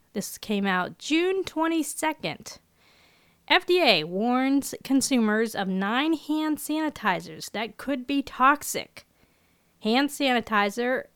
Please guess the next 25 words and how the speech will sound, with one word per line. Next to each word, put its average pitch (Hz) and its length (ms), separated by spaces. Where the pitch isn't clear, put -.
has 208 380
been 226 340
in 196 220
high 254 460
demand 214 640
as 214 320
people 262 460
seek 269 400
to 208 120
protect 247 480
themselves 214 600
against 185 420
the 180 80
coronavirus, 170 920
but 320 160
the 311 160
F 302 160
D 285 160
A 277 220
has 277 280
a 277 140
new 302 280
warning 285 640
about 165 440
certain 226 480